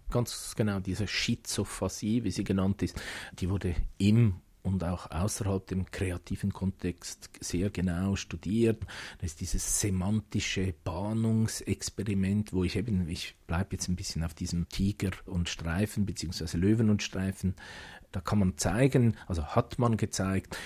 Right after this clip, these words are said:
dass bei eben akut psychotischen, wahnhaften Patienten, dass die eben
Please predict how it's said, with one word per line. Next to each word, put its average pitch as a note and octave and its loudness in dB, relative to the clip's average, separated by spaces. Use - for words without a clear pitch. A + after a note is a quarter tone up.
dass - 0
bei F2 0
eben C#2 -2
akut - 2
psychotischen, G2+ -2
wahnhaften F#2 0
Patienten, G2+ 0
dass - -2
die A2 6
eben G2 2